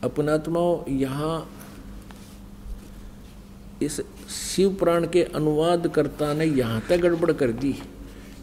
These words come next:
कि भाई शिव जी से शिव की उत्पत्ति कैसे लिखूं, गोलमोल कर दिया।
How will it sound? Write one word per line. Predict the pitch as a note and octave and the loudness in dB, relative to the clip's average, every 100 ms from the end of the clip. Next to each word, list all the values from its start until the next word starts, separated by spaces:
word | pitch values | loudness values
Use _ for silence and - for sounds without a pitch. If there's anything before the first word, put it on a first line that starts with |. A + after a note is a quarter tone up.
| - | 2
कि | D#3+ | 4
भाई | D#3+ E3+ | 6 4
शिव | E3 - - G3+ G#3 | 4 0 2 4 4
जी | F3 G#3 | 2 0
से | G3 F3+ F#3 | 2 4 4
शिव | F#3 - E3 D3+ | 4 4 2 2
की | - B3 | 2 2
उत्पत्ति | - G3 - F3 | 2 -2 0 0
कैसे | E3+ D#3 D#3 | 4 4 4
लिखूं, | C#3+ C#3 D3 C#3 | 0 0 -2 0
गोलमोल | D#3 E3 D#3+ D#3+ D#3 | 4 4 4 4 4
कर | C#3+ B2+ | 4 0
दिया। | A#2 A#2 | 0 -2